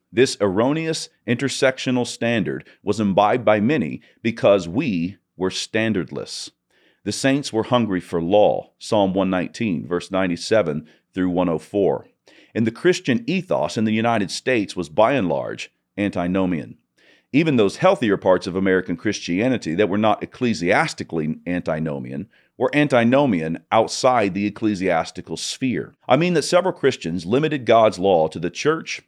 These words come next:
and individual Christians. These legal reductionists would say that you had to obey God's law if you were a Christian. They maintained that the church is under God's law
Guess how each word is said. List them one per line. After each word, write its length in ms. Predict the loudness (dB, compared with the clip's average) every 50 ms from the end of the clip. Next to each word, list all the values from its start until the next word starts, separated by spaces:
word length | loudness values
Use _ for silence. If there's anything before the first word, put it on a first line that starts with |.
| _ _ _ _ -4
and 380 | -2 0 2 2 0 -2 -4 -4 -4
individual 480 | -2 -2 0 0 -2 -2 -2 -4 -8
Christians. 760 | -6 -4 -2 -2 -2 -4 -6 -10 -10 -10 -12 -14 -14 -14 -14 _ _ -20 -20 _ _
These 300 | -2 0 2 2 2 2
legal 440 | 2 4 4 4 4 4 2 2 2
reductionists 1040 | 0 -4 0 2 4 2 2 2 -2 -6 -4 -6 -6 -8 -10 -10 -10 -10 -12 -14 -18 _ _ _ _
would 160 | -4 -4 -2
say 320 | 0 4 4 6 6 6 4
that 180 | 2 0 0
you 480 | -2 -4 -4 -2 -2 -2 -2 -4 -4 -8 -6
had 200 | -2 -2 -2 0
to 140 | 0 0 0
obey 260 | 0 0 0 -2 0
God's 320 | 0 0 -2 -2 -2 -4
law 380 | -6 -2 0 0 0 0 -2 -2
if 220 | 0 0 0 0 -2
you 480 | -2 -2 0 0 0 0 -2 -4 -6 _ -4
were 160 | -2 0 0
a 60 | 0
Christian. 560 | -2 -2 -2 -2 -2 -4 -8 -10 -10 -12 -12 _ _ _ _ _ -20 _ _ 2
They 160 | 4 4 6
maintained 520 | 6 4 2 2 2 2 2 2 2 2
that 120 | 0 0 -2
the 80 | -4
church 320 | -4 -2 -2 -2 -2 -2 -4
is 120 | -4 -2
under 240 | -2 -2 -2 -4 -4
God's 360 | -4 -2 -2 -2 -4 -4 -6
law 300 | -6 -6 -6 -6 -10 _